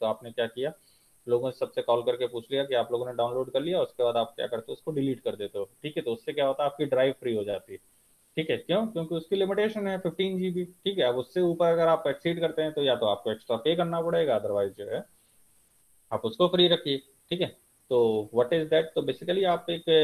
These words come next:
periodicity है ना, एक certain time decide करते हैं कि इस time पर मुझे जो है data को इतने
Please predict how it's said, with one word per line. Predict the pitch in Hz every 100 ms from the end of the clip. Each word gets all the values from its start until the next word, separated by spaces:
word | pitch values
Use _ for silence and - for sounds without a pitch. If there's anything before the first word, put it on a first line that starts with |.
| 143
periodicity | 143 139 143 143 143 156 143 123
है | 110 110
ना, | 143
एक | 127 117
certain | - 120 113 156
time | 147 127 143
decide | 127 131 123
करते | 113 98
हैं | 160
कि | 175
इस | 147 -
time | 135 123
पर | 120 127
मुझे | 113 104
जो | 101
है | 101 151
data | 127 - 107
को | 120 185 - - _ _ -
इतने | 135 170